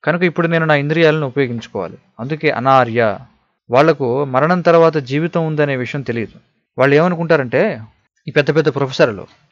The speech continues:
ఈ ఐరోపాలో వాళ్ళు అదే విధంగా చెప్తారు, మరణం తర్వాత అంతా ముగిసిపోతుంది. ఇది చార్వాకముని సిద్ధాంతం.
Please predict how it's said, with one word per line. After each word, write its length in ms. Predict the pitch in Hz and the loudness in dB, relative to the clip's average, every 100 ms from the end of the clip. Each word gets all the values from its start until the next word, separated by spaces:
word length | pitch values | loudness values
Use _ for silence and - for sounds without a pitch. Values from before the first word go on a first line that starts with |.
| - | -4
ఈ 60 | 127 | 2
ఐరోపాలో 520 | 143 180 175 175 160 | 4 4 4 6 6
వాళ్ళు 180 | 151 147 | 6 6
అదే 160 | 143 | 4
విధంగా 220 | 165 160 | 4 2
చెప్తారు, 420 | 151 139 - 123 - _ _ _ _ - | 0 -2 -4 -6 -6 _ _ _ _ -6
మరణం 280 | 123 151 175 | 0 2 2
తర్వాత 320 | 160 156 160 | 4 4 4
అంతా 200 | 143 139 | 2 0
ముగిసిపోతుంది. 920 | 156 139 131 135 127 120 113 120 101 92 _ _ _ | -2 -2 -4 -4 -4 -6 -6 -4 -6 -10 _ _ _
ఇది 340 | 139 147 135 147 - | -4 -2 0 -2 4
చార్వాకముని 560 | 139 165 175 170 156 | 4 4 2 0 -4
సిద్ధాంతం. 460 | 131 120 117 98 - | -6 -6 -6 -6 -10